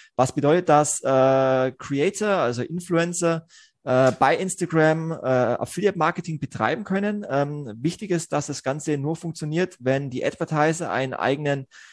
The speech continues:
Instagram-Shop auf Instagram betreiben. Ähm, das Ganze erst bei den U S A gestartet und soll dann auch, äh, irgendwann weltweit ausgerollt werden. Aber da kann man auf jeden Fall gespannt sein, ja, welches Potenzial da letztendlich auf Instagram entsteht.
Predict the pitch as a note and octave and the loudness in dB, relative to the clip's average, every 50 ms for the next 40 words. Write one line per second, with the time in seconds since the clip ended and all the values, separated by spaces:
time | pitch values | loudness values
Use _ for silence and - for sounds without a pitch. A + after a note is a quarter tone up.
0 | _ _ _ _ - E3 F3 E3+ - E3+ D3+ - C#3+ C#3 C#3 C3+ A#2+ A#2 A2+ - | _ _ _ _ 0 0 0 0 0 -2 0 2 4 2 2 2 0 -4 -6 -4
1 | - F3 F3 - - - D#3+ E3 E3+ - F3 F3+ F#3+ - - D#3+ - E3 E3 E3+ | 0 0 0 0 0 0 0 0 2 0 -4 -4 -4 -4 -6 -2 0 0 0 0
2 | E3+ E3+ - D3+ C#3 C3+ D3 D#3+ G3 G3+ G#3 G#3 G3 - D#3 C#3+ C#3+ C#3+ C#3 C3 | -2 -4 -4 -2 2 2 2 2 2 -2 -4 -6 -6 -6 -6 -6 -6 -6 -6 -8
3 | B2+ - C3 B2 D3 E3 F3 C#3 G2+ D3 - - - D#3 C#3 - - D#2 C3+ C#3 | -6 -2 0 -2 0 -2 -4 -2 -2 -2 -2 -2 -4 -6 -6 -6 -4 -2 -2 -2
4 | C3+ - - - C#3+ E3+ G3+ F3 - - D#3+ E3+ F3 - - F3 E3+ - C#3 C#3+ | -2 0 0 0 0 0 -2 -4 -2 0 0 0 0 -2 -6 -6 -6 -6 -8 -8
5 | B2+ - C#3 C#3+ C#3+ C#3 C3 - A2+ C3+ - _ _ - - - - _ _ _ | -4 -2 0 0 0 0 0 0 -2 -2 -2 _ _ -20 -20 -20 -20 _ _ _
6 | - B2+ B2+ B2+ B2+ C3 B2+ B2 A#2+ - - B2 E3+ F3 E3 D3+ C#3+ C#3+ C#3+ C3+ | 0 2 4 6 6 6 4 2 0 0 0 0 0 2 2 2 2 2 0 -2
7 | A#2+ B2 C#3+ D#3 A2 C#3+ C3 F2+ - A#2+ E3 E3+ - G3 F3 E3+ E3+ E3+ F3 E3 | 0 0 0 0 0 -2 -2 -2 -2 -6 -6 -6 -6 -4 0 0 0 0 2 0
8 | E3 E3+ F3 F3+ F3+ F3+ F3 - _ _ - C#3 C3+ C3+ C3+ C#3+ C#3+ C#3+ C#3+ C#3+ | 2 2 2 0 -2 -4 -6 -6 _ _ 0 0 2 4 4 4 4 6 4 2
9 | C#3+ C#3 _ _ _ _ _ _ _ - B2+ C#3 D3+ D3 - D#3 D3 D#3+ D3+ B2+ | 0 -4 _ _ _ _ _ _ _ 0 2 2 0 -2 -2 0 2 2 2 2
10 | C3+ - D3+ D#3+ D#3 - D#3 D3 C#3+ C3 B2 - - B2 C3+ E3 E3 - F3 E3 | 2 0 -2 -4 0 2 2 2 2 0 -4 -2 0 0 0 0 -2 0 2 2
11 | D#3+ D#3 D#3 D3+ D3 C#3+ - - E2+ _ - G#2+ B2 C#3 C3 B2 A#2 F#2+ - A#2 | 2 2 0 -4 -10 -14 -16 -16 -18 _ -6 2 4 4 6 4 2 0 0 0
12 | C3 D3+ D#3+ D#3 - - - - C#3+ C#3+ B2 - - C3 B2+ A#2 B2+ D3 D#3+ D#3 | 0 2 0 -4 -6 -6 -6 -6 -6 -6 -6 -6 -2 2 4 6 6 6 4 4
13 | - C3+ C3+ C#3 C#3 C3+ C#3 - - C3 C#3+ C3+ B2+ - A#2+ - - C#3 D3 - | 2 2 2 2 2 0 -2 -8 -10 -14 -12 -12 -10 -10 -10 -8 -8 -10 -10 -10
14 | - - C#3+ C3+ C3 A#2+ - - - C3+ C#3+ F3+ F#3 - - | -10 -8 -6 -6 -6 -6 -6 -6 -2 0 2 2 0 0 -8